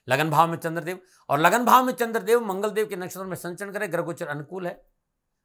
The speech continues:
कारोबार के क्षेत्र में, सामाजिक क्षेत्र में, नौकरी के क्षेत्र में, आध्यात्म के क्षेत्र में पूर्णता समय आपके पक्ष में है।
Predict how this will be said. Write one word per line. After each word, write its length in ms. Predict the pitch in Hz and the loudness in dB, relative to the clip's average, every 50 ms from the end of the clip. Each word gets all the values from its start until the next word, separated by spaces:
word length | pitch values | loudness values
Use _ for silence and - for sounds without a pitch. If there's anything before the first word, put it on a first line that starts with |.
| _ _ _ _ _ | _ _ _ _ _
कारोबार 380 | 156 170 202 214 214 233 240 233 | 10 10 10 10 10 8 8 8
के 140 | - 214 | 6 2
क्षेत्र 280 | - - 208 208 220 196 | -2 -2 -2 -2 -2 -4
में, 120 | 190 202 | -4 -6
सामाजिक 440 | 185 - 202 180 185 202 175 208 180 | -4 -4 0 2 2 0 0 -2 -10
क्षेत्र 340 | 160 156 - 196 190 196 180 | -10 -8 -8 -6 -6 -6 -6
में, 180 | 170 170 180 180 | -6 -6 -6 -4
नौकरी 400 | 160 165 180 175 175 196 202 196 | -2 -2 -4 -2 -4 -8 -8 -6
के 120 | 196 185 | -8 -10
क्षेत्र 300 | - - 185 175 185 165 | -10 -10 -8 -8 -8 -8
में, 200 | 156 156 165 - _ _ _ _ _ _ _ _ _ _ _ _ _ - | -8 -10 -14 -16 _ _ _ _ _ _ _ _ _ _ _ _ _ 8
आध्यात्म 540 | 156 196 214 - 202 247 277 - - 226 233 | 8 8 8 10 8 8 8 6 4 -4 -6
के 100 | 185 196 | -6 -4
क्षेत्र 280 | - 202 202 - 180 | -4 -4 -6 -4 -6
में 180 | 175 151 143 147 _ _ _ _ _ _ _ _ _ _ | -6 -6 -8 -10 _ _ _ _ _ _ _ _ _ _
पूर्णता 720 | 214 247 262 254 233 175 143 202 190 190 - - _ _ _ _ _ | -2 0 0 0 -2 4 8 8 8 8 6 -2 _ _ _ _ _
समय 260 | - - 214 202 202 | -4 -4 -2 0 4
आपके 340 | 170 143 151 151 - - 151 | 4 4 4 2 0 -8 -8
पक्ष 280 | - - 131 - - - | -6 -6 -10 -10 -10 -18
में 80 | - 107 | -18 -20
है। 220 | - - _ _ | -20 -20 _ _